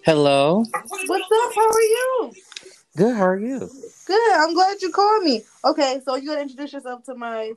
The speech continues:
Speaker 2: folks out there.
Speaker 1: Hi, I am D Lamar Roberts.
Speaker 2: And he really goes by D Lamar. Okay, so I met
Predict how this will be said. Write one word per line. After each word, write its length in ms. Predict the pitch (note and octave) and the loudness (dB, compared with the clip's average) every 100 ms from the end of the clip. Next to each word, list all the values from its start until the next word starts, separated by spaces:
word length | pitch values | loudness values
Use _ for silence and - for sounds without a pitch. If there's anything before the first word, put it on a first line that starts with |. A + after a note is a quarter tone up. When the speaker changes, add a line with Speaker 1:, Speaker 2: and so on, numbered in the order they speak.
| - | -10
Speaker 2:
folks 320 | A3+ A3 - | -10 -10 -16
out 160 | G3 G3+ | -16 -14
there. 220 | G3 G3+ _ _ _ _ _ _ _ _ - - | -16 -18 _ _ _ _ _ _ _ _ -16 -10
Speaker 1:
Hi, 360 | E3+ F#3+ F3+ | -10 -8 -10
I 160 | - C3 | -8 -6
am 280 | D3 C3+ B2 B2+ A2 | -4 -6 -8 -12 -8
D 480 | B2 C#3+ F#3 G#3+ G3 D#3 | -2 0 2 0 -2 -6
Lamar 500 | A2+ A2 A2+ C3 E3 | -4 -4 -4 -4 -6
Roberts. 760 | D3 B2+ G#2 - - - - - _ _ _ | -6 -10 -12 -20 -14 -8 -8 -8 _ _ _
Speaker 2:
And 100 | A3 | -2
he 100 | C4 | -2
really 240 | A#3+ B3+ B3 | 0 -2 0
goes 300 | A#3 A#3 A3 | 0 0 -2
by 180 | G3 F#3 | -4 -4
D 220 | F#3+ G#3 | -8 -14
Lamar. 480 | G3 F#3+ D#3+ C#3+ _ _ - | -12 -12 -12 -14 _ _ -16
Okay, 280 | G3 G3 | -8 -6
so 140 | G3 G#3 | -4 0
I 160 | G3+ A#3+ | 0 0
met 300 | C4 C4+ | -4 -6